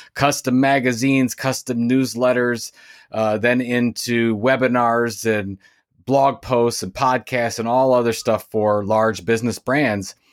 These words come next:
And that, I did that from two thousand to two thousand seven before I went on my own. And, uh,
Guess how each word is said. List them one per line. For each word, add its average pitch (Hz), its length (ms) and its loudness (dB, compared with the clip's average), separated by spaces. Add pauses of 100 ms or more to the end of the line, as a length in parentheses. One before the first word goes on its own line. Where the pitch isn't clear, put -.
(520)
And 113 460 0
that, 123 240 0
I 120 60 0
did 123 200 0
that 120 220 2
from 110 140 -2
two 127 180 -2
thousand 117 380 0
to 95 60 -10
two 123 120 -2
thousand 104 300 0
seven 117 360 -2
before 104 280 -2
I 104 40 2
went 104 200 0
on 104 160 -2
my 98 160 -2
own. 107 400 0
And, 110 280 -6 (160)
uh, - 100 -14